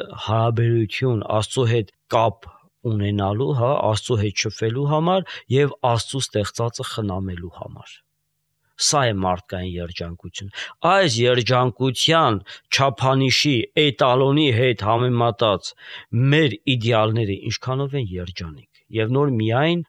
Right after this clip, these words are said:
նախանձախնդրությամբ փորձենք նմանվել։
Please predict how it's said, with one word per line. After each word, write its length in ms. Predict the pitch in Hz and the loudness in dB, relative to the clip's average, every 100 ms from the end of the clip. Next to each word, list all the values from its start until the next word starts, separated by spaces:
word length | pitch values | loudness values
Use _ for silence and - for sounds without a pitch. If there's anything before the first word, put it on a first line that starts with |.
| - | -4
նախանձախնդրությամբ 1300 | 117 113 117 117 117 110 120 113 110 - 151 139 | -2 0 0 0 -2 -2 -4 -8 -8 -4 -4 -4
փորձենք 500 | - 110 101 131 127 | -6 -6 -4 -4 -4
նմանվել։ 600 | 107 92 90 85 - - | -2 -4 -4 -8 -12 -20